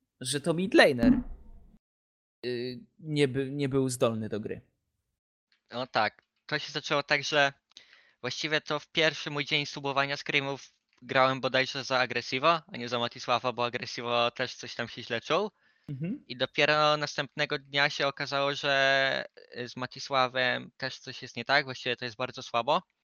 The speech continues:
Speaker 2: I zagrałem w ten, y, w ten sam dzień Screamy. I jeszcze podczas Screamów dowiedziałem się, że na następny dzień, w sobotę, muszę być w E P C i po prostu zagrać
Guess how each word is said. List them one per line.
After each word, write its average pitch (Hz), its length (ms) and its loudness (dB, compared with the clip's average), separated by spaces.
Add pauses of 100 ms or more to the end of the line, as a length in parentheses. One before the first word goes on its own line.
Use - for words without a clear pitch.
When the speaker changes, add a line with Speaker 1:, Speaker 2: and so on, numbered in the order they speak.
(880)
Speaker 2:
I 131 80 -10
zagrałem 131 400 0
w - 60 -16
ten, 131 160 -2
y, 123 260 -12 (420)
w - 60 -20
ten 127 140 -8
sam 120 200 -8
dzień 120 140 -10
Screamy. 151 480 -2 (720)
I 127 60 -4
jeszcze 156 300 2
podczas - 360 -4
Screamów 156 380 -4
dowiedziałem 135 520 2
się, 143 160 -8
że 131 220 -2
na 131 120 -2
następny 127 460 -6
dzień, 139 460 0
w - 100 -18
sobotę, 139 560 -2
muszę 135 360 -6
być 131 260 -8
w - 80 -16
E 113 100 -8
P 127 120 -8
C 101 320 -4 (140)
i - 100 -18
po - 120 -14
prostu 117 540 -6
zagrać 117 640 -4